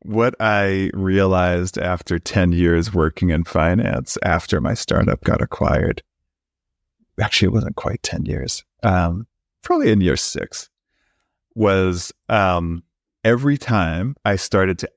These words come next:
actually build something that made money, that gained traction, that started to do all the things that we,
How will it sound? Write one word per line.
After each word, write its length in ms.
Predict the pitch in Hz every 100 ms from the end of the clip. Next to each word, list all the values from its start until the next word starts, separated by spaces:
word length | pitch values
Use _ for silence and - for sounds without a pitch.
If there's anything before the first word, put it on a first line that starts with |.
| 104
actually 440 | 107 - 120 101
build 360 | 87 90 92 -
something 580 | 120 113 - 120 123
that 320 | 110 87 82 -
made 500 | 98 90 87 87 87 -
money, 500 | 95 90 80 71 -
that 220 | 73 - -
gained 360 | 98 92 90
traction, 600 | - - 90 - - 67 60
that 160 | 76
started 480 | - - 98 98 92
to 100 | -
do 260 | 87 98 85 -
all 300 | 127 165 151
the 160 | 131
things 480 | - 131 107 92 92
that 200 | 98 -
we, 180 | 98